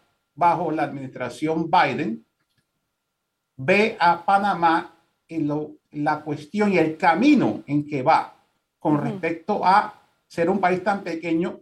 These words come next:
Speaker 1: pero de tanta importancia geopolítica para Estados Unidos, que no está cumpliendo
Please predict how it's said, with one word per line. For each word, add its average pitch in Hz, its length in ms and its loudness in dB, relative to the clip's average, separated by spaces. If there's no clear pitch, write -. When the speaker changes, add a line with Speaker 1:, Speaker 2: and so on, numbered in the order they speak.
Speaker 1:
pero 220 280 2
de 170 100 0
tanta 185 320 -2
importancia 175 640 -4
geopolítica 156 1040 -6
para 131 140 -2
Estados 151 400 -4
Unidos, 151 400 -2
que 208 280 0
no 180 320 0
está 185 500 0
cumpliendo 160 920 -2